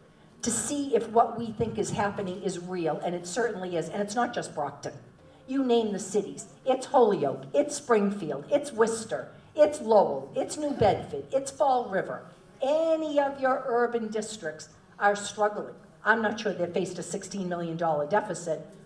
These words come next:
but they are struggling. And the state's inaction is something that we cannot stand by and accept anymore.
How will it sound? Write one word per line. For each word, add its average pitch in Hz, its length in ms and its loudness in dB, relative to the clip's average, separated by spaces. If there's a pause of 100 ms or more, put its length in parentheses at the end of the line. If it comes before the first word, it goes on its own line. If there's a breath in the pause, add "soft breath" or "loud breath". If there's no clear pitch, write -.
but 175 280 -2
they 180 440 0
are 180 160 0
struggling. 147 640 -6 (400 loud breath)
And 180 180 0
the 160 80 0
state's - 800 -2
inaction 190 920 -2
is 170 160 -4
something 185 460 -2
that 175 200 -2
we 175 100 -6 (200)
cannot 202 540 2
stand 180 460 -4
by 165 240 2 (140)
and 170 80 -4
accept - 580 -6
anymore. 156 500 -6